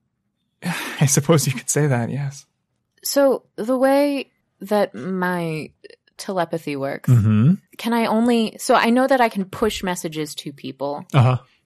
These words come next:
Speaker 2: but have I encountered humans before? Like, is it useful to,
Speaker 3: I
Speaker 2: you
Speaker 3: don't
Speaker 2: know?
Speaker 3: think you've had too much interaction with humans, so I, I don't think you would know one way or another whether you could converse with them. You can have full psychic conversations with creatures that are not Oni,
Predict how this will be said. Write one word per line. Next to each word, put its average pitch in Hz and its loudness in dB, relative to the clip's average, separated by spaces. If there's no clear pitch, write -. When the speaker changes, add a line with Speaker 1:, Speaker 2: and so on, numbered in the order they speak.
Speaker 2:
but 202 -4
have 240 0
I 247 6
encountered 214 -2
humans 190 -2
before? 190 -2
Like, 170 -2
is 170 -6
it 165 -4
useful 190 -4
to, 208 -2
Speaker 3:
I 180 4
Speaker 2:
you 214 6
Speaker 3:
don't 220 6
Speaker 2:
know? 220 0
Speaker 3:
think 240 2
you've 233 4
had 170 4
too 185 6
much 170 6
interaction 123 4
with 101 -2
humans, 104 -4
so 107 4
I, 131 6
I - 8
don't 143 6
think 147 4
you 139 8
would 127 6
know 120 6
one 123 6
way 120 6
or 113 6
another 110 6
whether 110 4
you 107 4
could 110 0
converse 113 2
with 120 0
them. 120 4
You 185 6
can 202 6
have 160 6
full 160 4
psychic 135 2
conversations 113 2
with - 0
creatures 117 2
that 110 4
are 113 4
not 110 2
Oni, 139 6